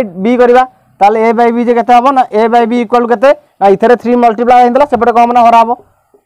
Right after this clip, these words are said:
ସେଭେନ୍ ବାଇ ଥ୍ରୀ। ତାହେଲେ this imply A is to B equal to କେତେ ନା, seven is to three। ଏଇଟା ହେଲା ଆନ୍ସର।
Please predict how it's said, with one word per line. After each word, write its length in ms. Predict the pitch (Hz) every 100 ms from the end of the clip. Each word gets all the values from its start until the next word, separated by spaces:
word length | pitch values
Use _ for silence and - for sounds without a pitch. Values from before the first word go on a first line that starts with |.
| -
ସେଭେନ୍ 280 | 185 220 226
ବାଇ 120 | 226 226
ଥ୍ରୀ। 140 | 196 208 _ _ -
ତାହେଲେ 160 | 185 208 196
this 160 | 226 226
imply 280 | 196 196 214 262 _ - _ 170
A 100 | 196 233
is 100 | -
to 160 | 233 220
B 140 | 240
equal 200 | 220 233 220
to 20 |
କେତେ 200 | 214 254 403 _ _ -
ନା, 80 | 196
seven 380 | 202 170 208 180
is 60 |
to 180 | - 247 415 _ _ _ _ _
three। 180 | - 113 _ _ _ _ _ _ _ _ _ -
ଏଇଟା 160 | 165
ହେଲା 160 | 175 247 196
ଆନ୍ସର। 260 | 156 135